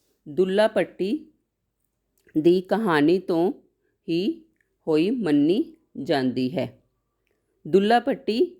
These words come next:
ਇੱਕ ਡਾਕੂ ਸੀ, ਪਰ ਉਹ ਗਰੀਬਾਂ ਦਾ ਹਮਦਰਦ ਵੀ ਸੀ। ਦੁੱਲਾ ਭੱਟੀ ਅਮੀਰ ਲੋਕਾਂ ਨੂੰ ਲੁੱਟਦਾ ਸੀ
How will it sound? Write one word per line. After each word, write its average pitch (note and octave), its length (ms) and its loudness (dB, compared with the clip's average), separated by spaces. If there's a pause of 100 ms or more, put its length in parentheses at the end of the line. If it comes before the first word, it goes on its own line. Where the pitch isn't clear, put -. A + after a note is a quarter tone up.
(440)
ਇੱਕ F#3 280 -2 (440)
ਡਾਕੂ D#3+ 460 -2
ਸੀ, F3 520 -2 (840)
ਪਰ E3+ 260 2
ਉਹ G3+ 440 0 (160)
ਗਰੀਬਾਂ D#3+ 460 0
ਦਾ E3+ 320 -2 (320)
ਹਮਦਰਦ D3+ 540 0
ਵੀ E3+ 420 -2 (220)
ਸੀ। - 440 -8 (1160)
ਦੁੱਲਾ G3 340 4
ਭੱਟੀ G#3 600 -6 (280)
ਅਮੀਰ F#3+ 400 2
ਲੋਕਾਂ F3 440 -2
ਨੂੰ F#3 360 -2 (260)
ਲੁੱਟਦਾ E3 560 0
ਸੀ F3+ 460 -2